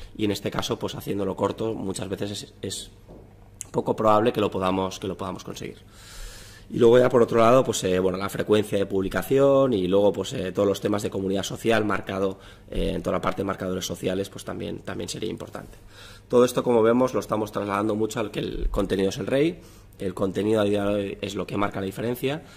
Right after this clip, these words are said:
y es lo que vamos a tratar en, en los siguientes minutos.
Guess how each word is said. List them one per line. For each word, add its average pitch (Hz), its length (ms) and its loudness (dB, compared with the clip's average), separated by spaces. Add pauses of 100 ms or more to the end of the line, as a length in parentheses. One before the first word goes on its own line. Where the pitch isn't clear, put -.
(160)
y 107 100 2
es 104 80 4
lo 101 80 2
que - 100 -2
vamos 95 260 0
a - 80 -8
tratar 98 340 -4
en, 87 380 -6
en - 100 -10
los 90 100 -10
siguientes 92 300 -10
minutos. - 340 -16